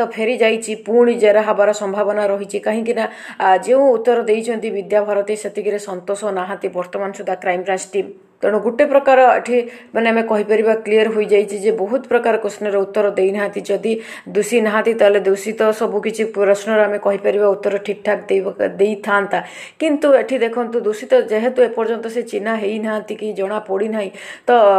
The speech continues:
କ୍ରାଇମବ୍ରାଞ୍ଚର କହିବା କଥା ବହୁତ ପ୍ରକାର କ୍ରୋଶ-, କୋଶ୍ଚିନ୍ର answer ଦେଇପାରିନାହାନ୍ତି ବିଦ୍ୟାଭାରତୀ, ଆଉ ନରମ ହେଇଯାଇଛନ୍ତି, ଆଉ ପାଣି ପିଉଛନ୍ତି।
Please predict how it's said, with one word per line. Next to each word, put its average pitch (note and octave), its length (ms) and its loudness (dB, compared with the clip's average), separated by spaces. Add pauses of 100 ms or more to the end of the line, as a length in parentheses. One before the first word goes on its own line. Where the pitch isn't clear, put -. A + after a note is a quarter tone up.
(100)
କ୍ରାଇମବ୍ରାଞ୍ଚର A3 580 -2
କହିବା G#3 300 0
କଥା G#3+ 260 -2
ବହୁତ G3 380 -4
ପ୍ରକାର B3 300 0
କ୍ରୋଶ-, G#3 420 -8
କୋଶ୍ଚିନ୍ର G#3+ 500 -2 (400)
answer G#3+ 360 2 (100)
ଦେଇପାରିନାହାନ୍ତି G#3+ 720 2
ବିଦ୍ୟାଭାରତୀ, G3+ 760 0
ଆଉ G3+ 120 4
ନରମ G3 400 0
ହେଇଯାଇଛନ୍ତି, G3+ 560 -4
ଆଉ G3 80 -2 (120)
ପାଣି F3+ 260 0
ପିଉଛନ୍ତି। F3+ 560 -6